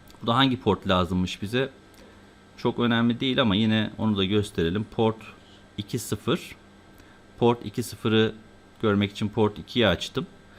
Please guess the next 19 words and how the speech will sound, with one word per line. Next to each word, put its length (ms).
Yine 160
harici 720
kesmeyi 760
açacağım, 420
onu 160
göstereceğim 600
size. 320
Şu 200
bildiklerinizi 540
önce 260
açayım. 380
Zamanlayıcı 560
sıfır 320
lazım 440
bana. 260
Bakın 240
kesme 440
içinde 260
arkadaşlar 800